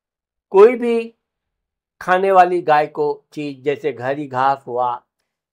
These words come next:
या आपके घर में जो सब्जियां बनती हैं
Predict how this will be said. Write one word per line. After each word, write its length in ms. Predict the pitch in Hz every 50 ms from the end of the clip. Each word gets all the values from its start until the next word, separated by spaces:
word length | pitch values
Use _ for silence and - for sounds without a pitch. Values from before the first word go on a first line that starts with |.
| -
या 180 | 160 170 196 214
आपके 420 | 220 220 214 214 214 214 - 349 339
घर 240 | - - 147 151 180
में 200 | 208 226 247 233
जो 120 | 214 214 202
सब्जियां 680 | 208 - 180 147 147 143 147 196 233 262 262 262 247
बनती 420 | 185 185 165 147 135 - 156 139 131
हैं 220 | 127 139 160 185